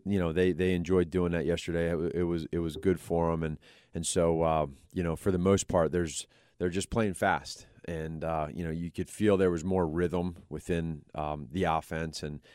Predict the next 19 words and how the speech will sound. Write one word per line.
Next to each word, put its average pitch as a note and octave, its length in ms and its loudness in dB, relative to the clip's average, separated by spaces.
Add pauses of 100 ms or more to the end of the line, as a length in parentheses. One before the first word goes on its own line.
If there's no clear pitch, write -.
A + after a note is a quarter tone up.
(120)
and E2+ 120 -6
then, E2+ 120 -2
of D#2+ 140 -8
course, F2+ 260 0
we E2 80 -6
got E2 200 -2
those E2 180 -2
turnovers E2+ 500 -2
there D#2 240 -2
in D#2 60 -4
the D2 60 -8
second D#2 340 -4
quarter, F2+ 340 4
and D#2+ 160 -6
the D#2+ 60 -6
offense D#2 420 -4
was D#2 160 -10
able D#2 240 -6
to D2 320 -10